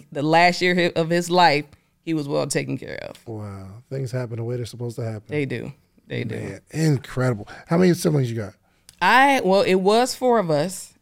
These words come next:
Speaker 1: and lost two. So
Speaker 2: Oh,
Speaker 1: it's
Speaker 2: no.
Speaker 1: two now. Yeah. Yeah.
Speaker 2: Same time?
Speaker 1: Oh, a few years apart. A few years apart.
Speaker 2: Man,
Speaker 1: Yeah.
Speaker 2: you've been through some stuff.
Speaker 1: Been through some stuff. I was having my, my biggest,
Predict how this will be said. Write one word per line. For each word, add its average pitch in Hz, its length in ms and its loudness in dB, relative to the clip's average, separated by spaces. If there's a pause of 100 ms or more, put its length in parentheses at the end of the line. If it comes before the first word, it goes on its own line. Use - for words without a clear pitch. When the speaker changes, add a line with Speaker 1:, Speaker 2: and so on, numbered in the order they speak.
(120)
Speaker 1:
and 156 400 -2
lost 170 440 0
two. 151 300 -2 (200)
So 139 240 -4
Speaker 2:
Oh, 135 40 0
Speaker 1:
it's 135 160 0
Speaker 2:
no. 151 60 -2
Speaker 1:
two 156 160 0
now. 131 260 -6 (100)
Yeah. 127 260 -6 (380)
Yeah. 62 200 -16 (440)
Speaker 2:
Same 135 260 -8
time? 135 280 -6 (760)
Speaker 1:
Oh, 269 240 6
a 269 40 4
few 277 180 4
years 247 240 4
apart. 160 460 -4
A - 760 -20
few 165 100 -20
years - 180 -12
apart. 107 280 -8
Speaker 2:
Man, 87 340 -14
Speaker 1:
Yeah. - 240 -14 (240)
Speaker 2:
you've - 140 -20
been 107 140 -10
through 123 260 -14
some - 180 -16
stuff. 101 300 -14 (1080)
Speaker 1:
Been - 140 -12
through 160 220 -4
some 139 180 -8
stuff. - 380 -10 (680)
I 147 120 -2
was 156 120 -2
having 160 260 0
my, 147 340 0
my 147 340 -2 (840)
biggest, 214 680 0